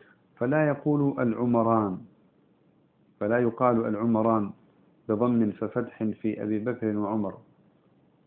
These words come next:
سأبو بكر وعمر أضيء العمران. تغليب النبي كان أبي بكر أو كتريانا. بلمنا الشمس والقمر.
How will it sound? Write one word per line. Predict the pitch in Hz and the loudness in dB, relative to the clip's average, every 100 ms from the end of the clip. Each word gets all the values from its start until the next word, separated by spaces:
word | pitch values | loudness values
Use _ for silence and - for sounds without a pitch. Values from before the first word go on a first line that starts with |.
| _ _ _ _ - _ _ _ - _ _ _ - | _ _ _ _ -20 _ _ _ -20 _ _ _ -2
سأبو | 127 117 127 | 2 2 2
بكر | 123 | 0
وعمر | 110 113 127 127 - - | 2 2 2 -2 -8 -4
أضيء | 110 123 113 | -2 -2 -4
العمران. | 98 104 101 101 92 - _ _ _ _ _ _ _ _ _ _ _ - | -4 -2 -2 -2 -6 -10 _ _ _ _ _ _ _ _ _ _ _ -10
تغليب | 104 107 120 113 | -4 0 2 2
النبي | 117 123 123 110 107 | 2 2 2 0 -2
كان | 110 | -2
أبي | 104 104 120 | -2 -4 -4
بكر | 117 131 - _ _ _ _ _ _ _ _ _ _ _ _ - | -2 -6 -6 _ _ _ _ _ _ _ _ _ _ _ _ -2
أو | 123 | 0
كتريانا. | 123 - - 98 90 87 _ _ _ _ _ _ _ _ _ _ _ - | 0 -6 -6 -4 -4 -10 _ _ _ _ _ _ _ _ _ _ _ 0
بلمنا | 127 127 135 135 | 2 4 2 -2
الشمس | - - 123 123 | -6 -2 -2 -2
والقمر. | 110 - 104 95 | -4 -4 -6 -6